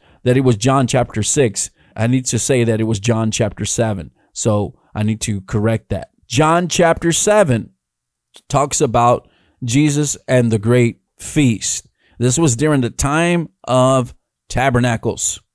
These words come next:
John chapter seven. Okay, yes, it is John chapter, John chapter seven, verse thirty-seven.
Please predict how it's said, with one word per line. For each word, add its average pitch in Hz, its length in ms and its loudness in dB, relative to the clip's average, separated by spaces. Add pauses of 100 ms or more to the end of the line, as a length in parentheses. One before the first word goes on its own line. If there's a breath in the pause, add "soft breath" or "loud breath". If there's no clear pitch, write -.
(640)
John 143 360 0
chapter 147 360 0
seven. 151 800 -2 (760)
Okay, 151 460 0 (120)
yes, 147 300 0
it 147 100 0
is 147 260 -2 (100)
John 151 380 0
chapter, 127 1120 0 (600)
John 151 260 -2
chapter 147 340 -2
seven, 147 360 0
verse 135 220 2
thirty-seven. 143 680 0